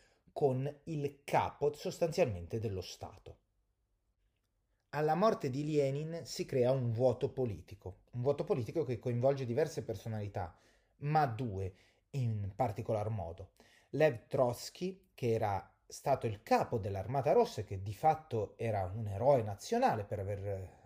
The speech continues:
vinto contro le Armate Bianche, che aveva una visione, eh, di rivoluzione permanente. La sua idea era che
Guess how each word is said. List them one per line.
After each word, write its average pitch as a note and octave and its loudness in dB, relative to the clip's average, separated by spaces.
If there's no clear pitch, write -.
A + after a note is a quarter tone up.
vinto A#2+ -2
contro A#2 -4
le B2 -4
Armate B2+ -2
Bianche, C3 2
che D#3+ 2
aveva F3 6
una C3+ 0
visione, C3 -2
eh, A2 -6
di D3+ -6
rivoluzione F3+ 0
permanente. D#3 0
La A2+ -4
sua F#3 2
idea F#3+ 6
era C3+ 6
che - 0